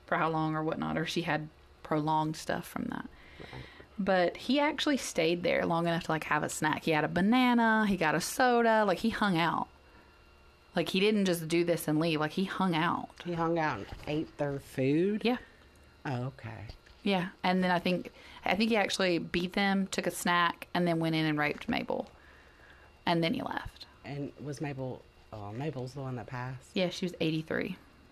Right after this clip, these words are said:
Speaker 2: Oh, my God.
Speaker 1: Yeah.
Speaker 2: And then he carved a pentagram into her hip?
Speaker 1: He used br-, a lipstick.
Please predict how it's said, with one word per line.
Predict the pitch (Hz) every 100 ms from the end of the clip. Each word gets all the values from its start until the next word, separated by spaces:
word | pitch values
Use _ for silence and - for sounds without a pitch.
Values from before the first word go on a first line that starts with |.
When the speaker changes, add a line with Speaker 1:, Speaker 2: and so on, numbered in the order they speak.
| - -
Speaker 2:
Oh, |
my | 123 110 -
God. | - - - - - -
Speaker 1:
Yeah. | - - - -
Speaker 2:
And | 170 170
then | 170
he | 170
carved | 175 165 147
a |
pentagram | - 143 151 180 175 185 185
into | 185 185 185
her | 156
hip? | 165 - 196 202 - -
Speaker 1:
He | 202
used | 220 196 185
br-, | 180 -
a | 180
lipstick. | 175 175 - -